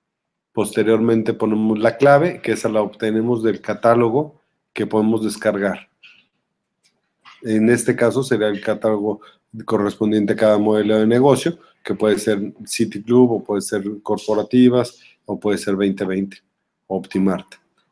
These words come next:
En tip-, aquí la clave ponemos tal cual la que aparece en el catálogo. El tipo de objeto, vamos a poner, tenemos tres opciones: aparador, mueble,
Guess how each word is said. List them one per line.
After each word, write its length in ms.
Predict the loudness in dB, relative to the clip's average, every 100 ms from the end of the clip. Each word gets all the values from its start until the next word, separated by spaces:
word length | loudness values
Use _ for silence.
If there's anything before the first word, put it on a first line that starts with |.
| _ _ -16 -16 _ _ _ _ _ _ _ 2
En 240 | 2 2
tip-, 320 | 0 -2 -4 0
aquí 360 | 0 4 6
la 240 | 6 4 4
clave 260 | 4 4
ponemos 400 | 4 4 4 2
tal 240 | 2 2 4
cual 300 | 2 2 0 -10 -6
la 160 | -6
que 100 | -4
aparece 440 | -4 -4 -4 -6 -10
en 60 |
el 40 | -8
catálogo. 440 | -4 -4 -4 -10 _ _ _ _ _ _ _ _ _ _ _
El 200 | -4 -4
tipo 300 | 0 2 4
de 80 | 4
objeto, 580 | 2 2 0 2 -2 -4 _ _ _ _ _ _ _ _ _ _ -8 -4
vamos 360 | 2 2 2
a 80 | 0
poner, 380 | 0 0 0 0
tenemos 320 | 2 2 2
tres 220 | -2 -2
opciones: 520 | -4 -2 -4 -4 -10 _ _ -10
aparador, 640 | -2 0 2 2 0 -6 -6
mueble, 600 | -2 0 -2 -6 -8 -16